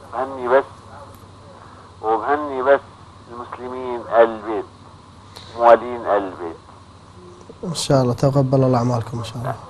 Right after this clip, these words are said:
Speaker 1: لأنه مع كل أسف هذوليك ما هم مسلمين.
Speaker 2: بكريين، إحنا نسميهم بكريون دائمًا.
Speaker 1: نعم، نعم، ما، ما بيعنوا لي أنا لا بكريين ولا غيره.
Speaker 2: نعم.
Speaker 1: ش-، ش-، شيخ ياسر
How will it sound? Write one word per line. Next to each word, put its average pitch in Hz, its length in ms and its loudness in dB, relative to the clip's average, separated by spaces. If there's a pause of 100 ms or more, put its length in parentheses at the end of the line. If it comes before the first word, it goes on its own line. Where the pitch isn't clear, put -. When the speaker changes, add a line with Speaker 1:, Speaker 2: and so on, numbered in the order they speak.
(120)
Speaker 1:
لأنه 139 300 2
مع 117 180 6
كل - 280 0
أسف 120 420 -2
هذوليك 131 360 0 (100)
ما 131 140 0
هم 117 60 -8
مسلمين. 98 480 -14 (2500)
Speaker 2:
بكريين، 165 540 10
إحنا 147 200 6
نسميهم 160 360 8
بكريون 139 480 6
دائمًا. 120 260 0
Speaker 1:
نعم، 110 360 4
نعم، 101 260 4
ما، 147 140 10
ما 131 220 6
بيعنوا 110 400 -2
لي 92 160 -2
أنا 98 100 -6
لا 113 320 2
بكريين 117 560 -6
ولا 92 240 4
غيره. 80 300 -4 (440)
Speaker 2:
نعم. 131 240 0 (840)
Speaker 1:
ش-، - 40 -4
ش-، - 540 -14
شيخ 139 220 0
ياسر 113 420 2